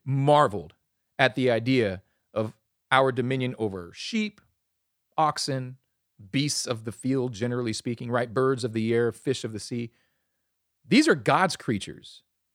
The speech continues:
that God has often used and employed for his glorious purposes, sometimes in crazy ways,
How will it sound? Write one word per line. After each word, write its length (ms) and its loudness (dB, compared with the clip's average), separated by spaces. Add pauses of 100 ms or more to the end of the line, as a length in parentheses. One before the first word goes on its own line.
(220)
that 220 0 (200)
God 260 6
has 220 2
often 420 2
used 340 0
and 100 -2
employed 420 -2
for 180 -6
his 260 0
glorious 340 0
purposes, 500 -6
sometimes 360 -2
in 80 -12
crazy 380 -2
ways, 440 -2